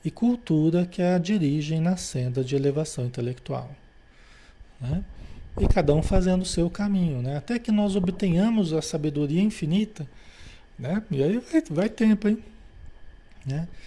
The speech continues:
Quer dizer, no, no, no transcurso aí da nossa evolução, até que a gente se aprimore, né, de forma significativa, nós vamos precisando, né, desses símbolos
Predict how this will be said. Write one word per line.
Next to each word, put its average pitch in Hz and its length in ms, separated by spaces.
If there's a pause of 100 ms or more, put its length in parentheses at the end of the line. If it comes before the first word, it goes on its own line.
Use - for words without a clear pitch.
(280)
Quer - 100
dizer, 147 160
no, 175 160
no, 156 220
no 147 180
transcurso 196 880
aí 156 80
da 160 100
nossa 156 320
evolução, 151 640 (1200)
até 175 360
que 214 140
a 180 40
gente 180 180
se - 140
aprimore, 180 880 (1160)
né, 143 180
de 151 100
forma 170 300
significativa, 175 1120 (1300)
nós 180 320
vamos 156 280
precisando, 143 720
né, 143 360
desses 131 340
símbolos 135 800